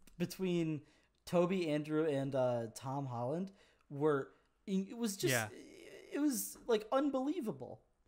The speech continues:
Speaker 1: Like, they were, they were
Speaker 2: It
Speaker 1: so
Speaker 2: was
Speaker 1: much
Speaker 2: on
Speaker 1: fun.
Speaker 2: point.
Speaker 1: Yeah.
Speaker 2: Yeah.
Speaker 1: It, <laughs> it was, it was like, uh, my friend, uh,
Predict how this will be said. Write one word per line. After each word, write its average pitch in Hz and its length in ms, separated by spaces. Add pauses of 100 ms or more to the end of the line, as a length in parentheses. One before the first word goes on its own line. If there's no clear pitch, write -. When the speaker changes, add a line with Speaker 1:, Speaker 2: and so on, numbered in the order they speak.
(100)
Speaker 1:
Like, 185 140
they 349 120
were, 330 240 (100)
they 269 120
were 277 140
Speaker 2:
It 190 40
Speaker 1:
so 175 300
Speaker 2:
was 254 160
Speaker 1:
much 247 140
Speaker 2:
on 180 200
Speaker 1:
fun. 180 100
Speaker 2:
point. 160 460 (840)
Speaker 1:
Yeah. 214 280 (140)
Speaker 2:
Yeah. 208 260
Speaker 1:
It, 247 360
<laughs> - 0 (120)
it 247 60
was, 214 180 (280)
it 226 60
was 233 180
like, 214 200
uh, 180 180
my 170 200
friend, 190 340
uh, 170 140